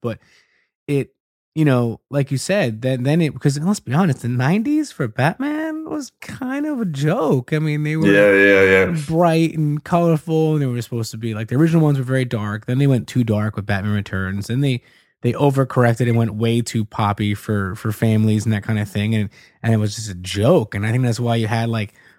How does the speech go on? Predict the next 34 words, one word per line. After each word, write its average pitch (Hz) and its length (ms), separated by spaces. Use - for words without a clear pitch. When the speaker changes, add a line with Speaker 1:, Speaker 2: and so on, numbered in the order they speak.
Speaker 1:
what, 117 260
four 120 380
Batmans 113 580
in 107 100
ten 110 300
years, 127 440
<laughs> - 40
you 175 80
know, 160 300
were 170 80
Speaker 2:
Yeah, 98 220
Speaker 1:
buying 156 200
Speaker 2:
yeah, 175 160
Speaker 1:
them - 160
Speaker 2:
exactly, 160 440
Speaker 1:
because 147 260
no 123 180
one 123 120
Speaker 2:
exactly. 139 180
Speaker 1:
wanted 127 300
to 127 80
be 120 140
attached 117 420
to 135 60
that 123 200
for 127 80
too 113 200
long. 110 440
It, 180 360
yeah. 98 280
So 156 280
it 180 200
was 190 180
just, 135 320